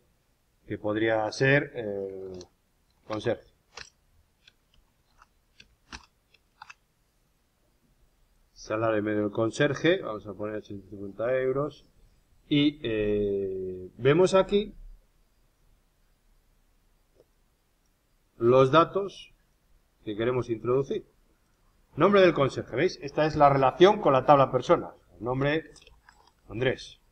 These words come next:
Ciudad de nacimiento, sigue habiendo un desplegable aquí. Profesión, ya nos lo coloca él, conserje, porque ya hemos puesto conserje.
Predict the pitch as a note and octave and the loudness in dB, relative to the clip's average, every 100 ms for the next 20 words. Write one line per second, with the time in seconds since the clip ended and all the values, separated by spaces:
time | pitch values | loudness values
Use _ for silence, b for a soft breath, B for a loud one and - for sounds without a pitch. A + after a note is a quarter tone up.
0 | _ _ _ _ _ _ _ _ _ _ | _ _ _ _ _ _ _ _ _ _
1 | - B2+ F3+ E3+ D3 C#3+ A2+ G2+ G2+ - | -2 2 4 2 0 0 -2 -4 -8 0
2 | A#2+ A#2+ C3 B2+ B2 A#2 A#2+ A#2+ D3 F3+ | 0 4 2 2 -2 -2 -2 0 2 0
3 | F#3 - F3 - _ _ _ _ _ _ | -4 -4 -6 -6 _ _ _ _ _ _
4 | _ _ _ C3 C#3 D3+ F#3+ - - A#2+ | _ _ _ 2 2 8 8 8 -4 2
5 | E3 G3 F3 F3 F3+ E3 F3 C#3+ E3+ - | 6 6 8 8 10 8 10 8 6 4
6 | C3 B2+ F3 F3 B2 G#2 - G#2+ A2+ D3 | 0 4 4 4 0 -6 -6 -4 -2 0
7 | F#3 - D3 A#2 A2 F#3 - | -2 0 -2 -4 2 2 2